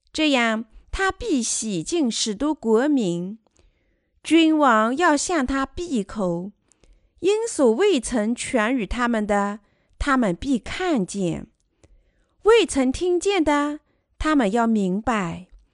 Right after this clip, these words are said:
我们所传的有谁信呢？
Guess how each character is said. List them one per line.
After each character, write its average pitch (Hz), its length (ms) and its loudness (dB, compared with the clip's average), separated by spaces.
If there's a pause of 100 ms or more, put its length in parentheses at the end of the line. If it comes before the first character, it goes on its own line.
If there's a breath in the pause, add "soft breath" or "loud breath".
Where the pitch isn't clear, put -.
(460)
我 240 220 6
们 240 180 2
所 240 220 2
传 214 320 -2
的 269 240 0
有 240 200 2
谁 185 300 -2
信 415 380 -2
呢？ 392 300 -4